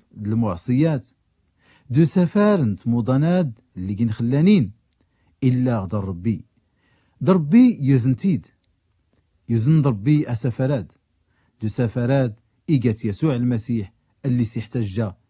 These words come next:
كريغاتيان. منشك دي سفارن أدور مندن إتمضاناد. ولا إني وراسني نكسنا مية.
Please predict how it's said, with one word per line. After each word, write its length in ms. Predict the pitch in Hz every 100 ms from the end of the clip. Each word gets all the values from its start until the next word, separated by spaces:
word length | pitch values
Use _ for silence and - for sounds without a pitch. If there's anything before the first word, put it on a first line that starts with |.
| _ -
كريغاتيان. 680 | 120 107 104 - 175 90 - _ _ _ _ _ _ _ _ _ _ _ _ _ _ _
منشك 360 | 190 302 - 127
دي 120 | 143
سفارن 580 | - 147 - 123 151 170 _ _ _ _ _ _ _ -
أدور 440 | 127 139 156 180
مندن 460 | 190 185 107 92 80 _ _ _ _ _ 127
إتمضاناد. 680 | 110 127 110 117 135 90 - _ _ _ 139
ولا 260 | 175 214
إني 380 | 214 214 240 - _ _ _ _ _ _ _
وراسني 400 | 110 139 135 139
نكسنا 360 | 135 - - 120
مية. 300 | 104 82